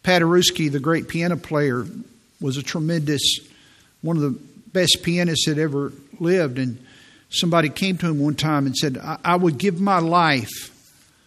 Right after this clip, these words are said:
I would give my life if I could play the piano like you." And he looked at him, he said, "I did. I did."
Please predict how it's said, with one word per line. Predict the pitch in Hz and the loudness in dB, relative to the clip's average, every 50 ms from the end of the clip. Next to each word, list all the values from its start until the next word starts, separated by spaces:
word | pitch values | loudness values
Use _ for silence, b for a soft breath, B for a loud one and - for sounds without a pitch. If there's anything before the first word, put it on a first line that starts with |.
| b b b _ - | b b b _ -4
I | 156 160 | -2 0
would | 151 151 147 123 | 0 0 -2 -2
give | 175 170 165 | -2 -2 0
my | 185 185 | 0 -2
life | 180 175 160 143 143 131 117 - - - - - _ - | 0 0 0 0 0 0 -2 -4 -10 -20 -20 -20 _ -12
if | 156 123 - | -10 -6 -4
I | 156 135 | -4 -4
could | - 147 131 - | -4 -6 -8 -6
play | - 165 147 151 | -4 -2 -2 -2
the | 147 151 | -2 -4
piano | - - - 165 160 160 151 143 139 131 | -8 -8 -6 -4 -2 0 0 -2 -2 -4
like | 139 139 139 131 135 - - | -4 -4 -4 -6 -6 -8 -6
you." | 156 143 139 135 123 120 117 98 - - b b b b b b b b b b b b b b b b _ - | -6 -4 -4 -4 -6 -8 -8 -12 -16 -20 b b b b b b b b b b b b b b b b _ -4
And | 143 | -2
he | 147 147 147 | 0 0 0
looked | 151 151 147 - | 0 -2 -2 0
at | 160 147 | -2 0
him, | 143 131 | 0 0
he | 143 151 | -2 -2
said, | 143 - 151 151 | -2 -2 -2 -2
"I | 151 151 | -2 -2
did. | 139 135 165 185 185 156 127 113 107 - - - - _ _ _ _ _ _ _ _ _ _ _ _ _ _ _ _ _ _ _ _ _ _ _ _ _ _ _ _ _ _ _ _ _ _ - - | -2 0 0 0 0 0 -2 -6 -10 -14 -18 -20 -20 _ _ _ _ _ _ _ _ _ _ _ _ _ _ _ _ _ _ _ _ _ _ _ _ _ _ _ _ _ _ _ _ _ _ -14 -10
I | 151 151 | -8 -6
did." | 139 160 175 175 127 104 117 | -2 -2 0 0 -2 -4 -6